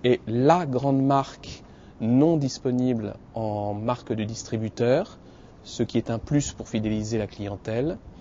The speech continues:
Et enfin, le fait que, euh, chaque magasin partenaire est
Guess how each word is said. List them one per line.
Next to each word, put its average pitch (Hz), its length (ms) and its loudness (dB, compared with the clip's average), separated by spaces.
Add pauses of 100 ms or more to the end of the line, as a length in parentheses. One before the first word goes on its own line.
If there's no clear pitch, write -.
(360)
Et 135 140 4
enfin, 147 560 4
le 120 160 2
fait - 440 0 (320)
que, 123 380 4 (200)
euh, 107 180 0
chaque - 360 0
magasin 127 380 2
partenaire 113 640 -4
est - 180 -8